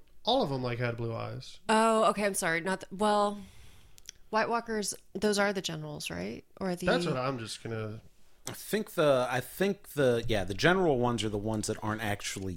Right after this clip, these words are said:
Speaker 3: dead.
Speaker 2: Yeah. Okay.
Speaker 3: They're the ones that,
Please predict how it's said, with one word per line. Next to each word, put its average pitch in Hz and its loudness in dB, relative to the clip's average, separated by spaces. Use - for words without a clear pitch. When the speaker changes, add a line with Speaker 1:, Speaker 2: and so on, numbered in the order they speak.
Speaker 3:
dead. - -10
Speaker 2:
Yeah. 208 -8
Okay. 190 -8
Speaker 3:
They're 107 -2
the 113 -2
ones 104 -2
that, 87 -6